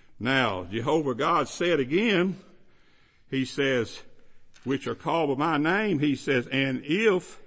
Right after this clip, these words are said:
I'm sorry, he says, "and shall humble themselves and pray and seek my face." Now, let me, let me say something here at this time. Humility is a far gone thing today in religion.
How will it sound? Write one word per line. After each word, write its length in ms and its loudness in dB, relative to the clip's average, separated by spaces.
I'm 180 -2
sorry, 340 0
he 140 2
says, 380 0
"and 220 -4
shall 260 0
humble 440 0
themselves 840 0
and 220 -2
pray 760 2
and 160 -2
seek 300 0
my 200 0
face." 640 -6
Now, 240 -2
let 160 -2
me, 220 0
let 140 -2
me 100 0
say 300 0
something 420 -2
here 240 0
at 100 -6
this 240 -4
time. 400 -2
Humility 920 2
is 200 0
a 40 -2
far 600 2
gone 440 0
thing 360 0
today 360 0
in 100 -2
religion. 500 -6